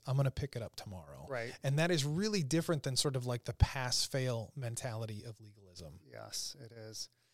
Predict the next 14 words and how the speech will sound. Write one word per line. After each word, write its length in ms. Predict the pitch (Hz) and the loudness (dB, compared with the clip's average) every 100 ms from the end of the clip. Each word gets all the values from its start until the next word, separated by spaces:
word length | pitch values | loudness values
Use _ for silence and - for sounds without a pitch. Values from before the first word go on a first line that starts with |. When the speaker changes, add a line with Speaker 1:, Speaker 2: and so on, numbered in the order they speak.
| _ - - _ _ _ | _ -20 -20 _ _ _
Speaker 2:
Yeah. 260 | 135 156 147 | 6 8 8
And 240 | 156 151 | 6 6
I 80 | 160 | 6
would 160 | 170 147 | 6 4
say, 300 | 156 143 151 | 6 6 4
you 180 | 156 | 4
know, 320 | 139 131 139 - | 4 4 2 2
uh, 120 | 151 143 | -2 -2
again, 300 | 127 151 127 | 0 2 4
most 380 | 139 147 - | 4 4 0
days 300 | - 147 143 | 2 4 4
during 160 | - 139 | 2 0
the 40 | |
weekdays, 640 | 120 160 160 160 165 160 | 0 0 6 6 6 4